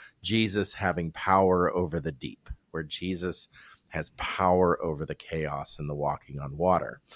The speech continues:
So this idea that God is separating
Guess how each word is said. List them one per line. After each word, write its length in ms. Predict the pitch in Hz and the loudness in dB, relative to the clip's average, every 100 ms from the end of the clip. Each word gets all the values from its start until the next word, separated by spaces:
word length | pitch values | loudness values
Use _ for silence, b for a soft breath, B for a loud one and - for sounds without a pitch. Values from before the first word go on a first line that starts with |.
| B B B | B B B
So 220 | - 120 | 8 8
this 240 | 147 160 - | 8 4 2
idea 580 | 113 101 95 110 117 101 | 2 2 2 2 6 6
that 260 | 87 82 90 | 4 -2 -2
God 380 | 101 101 110 101 | 2 6 6 4
is 380 | 87 82 - - _ _ | 0 -4 -8 -12 _ _
separating 1400 | - - - - 127 123 107 92 87 82 82 80 80 | -12 -8 -6 4 4 4 2 4 2 0 -2 -4 -6